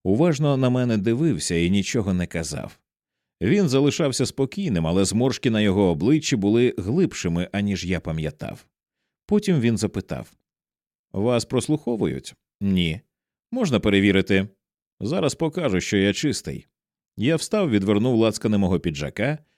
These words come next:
опісля повільно розстебнув сорочку і повернувся. "Бачите, Дереку, жодних дротів". "Добре". Я знову сів на диван і чекав, поки він заговорить. Я був упевнений, що він довго чекав, щоб розповісти комусь усю історію.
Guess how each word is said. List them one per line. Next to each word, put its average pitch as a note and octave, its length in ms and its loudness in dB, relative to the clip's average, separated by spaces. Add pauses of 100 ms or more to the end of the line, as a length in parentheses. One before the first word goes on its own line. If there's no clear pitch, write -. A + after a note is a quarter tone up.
(180)
опісля E3+ 420 0
повільно C#3+ 420 2
розстебнув B2 540 0
сорочку C3 500 0
і A2+ 40 2
повернувся. G2 800 -4 (460)
"Бачите, D3 480 0
Дереку, F2 460 0
жодних D3+ 500 0
дротів". A2+ 560 -4 (600)
"Добре". F2 500 -4 (680)
Я E3+ 200 2
знову B2+ 300 4
сів B2+ 200 2
на G2 100 2
диван A2 460 2
і B2+ 100 -2
чекав, D3 420 0
поки A#2 300 -2
він F#2+ 160 2
заговорить. D#2+ 760 -6 (560)
Я G2 200 2
був F#2+ 260 2
упевнений, G#2+ 540 2
що F2+ 200 -2
він G2+ 400 2
довго G2+ 340 2
чекав, G2+ 420 -4
щоб G2 180 -4
розповісти G2 580 -2
комусь G2 440 -2
усю F#2 300 -4
історію. D#2 720 -8